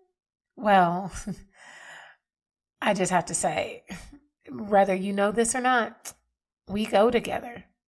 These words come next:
period. And if this is your fourth time, well, we damn near family, so just, eh, make yourself comfortable.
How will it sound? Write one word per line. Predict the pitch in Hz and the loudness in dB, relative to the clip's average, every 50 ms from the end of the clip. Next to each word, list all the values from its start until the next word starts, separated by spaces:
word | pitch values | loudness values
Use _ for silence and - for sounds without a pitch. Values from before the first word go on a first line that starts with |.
| _ _ _ - | _ _ _ -10
period. | - - 254 285 339 302 190 165 208 - - _ _ _ _ _ _ _ _ _ _ _ _ _ _ _ _ _ _ _ _ _ - | -8 -6 -6 -6 -6 -8 -10 -12 -14 -16 -18 _ _ _ _ _ _ _ _ _ _ _ _ _ _ _ _ _ _ _ _ _ -4
And | - 233 220 220 220 220 220 226 226 - - | 0 2 2 4 2 2 0 -2 -4 -8 -4
if | - 269 254 - | -2 -2 -2 0
this | - 311 294 311 | -2 -2 -2 -4
is | 302 - | -4 -2
your | 277 240 | -2 -2
fourth | - - - 214 196 196 | 0 2 2 2 2 2
time, | - 202 180 175 202 190 170 190 196 - _ _ _ _ | 0 0 0 0 -2 -6 -8 -8 -12 -16 _ _ _ _
well, | 240 220 208 202 196 196 185 - - - _ - - - _ _ - | 4 6 8 8 8 6 4 0 -4 -10 _ -16 -16 -16 _ _ -8
we | - - 285 | -4 -2 0
damn | 277 277 233 202 190 190 | 2 4 4 4 4 2
near | 190 190 190 | 0 -2 -2
family, | 175 - 226 208 180 175 175 175 170 | -2 -2 0 0 0 0 0 -2 -4
so | 165 - - 123 | -2 0 0 0
just, | 208 185 214 240 240 - - - | 0 2 0 0 0 -2 -6 -8
eh, | - 262 277 330 311 - - - - - - | -12 -10 -10 -10 -10 -12 -14 -18 -20 -2 4
make | - 349 339 | 4 4 6
yourself | - 233 196 - 220 185 - | 4 2 4 4 4 2 2
comfortable. | - - 208 - - - - - - - - | 0 -4 -4 -6 -6 -10 -10 -8 -6 -4 -4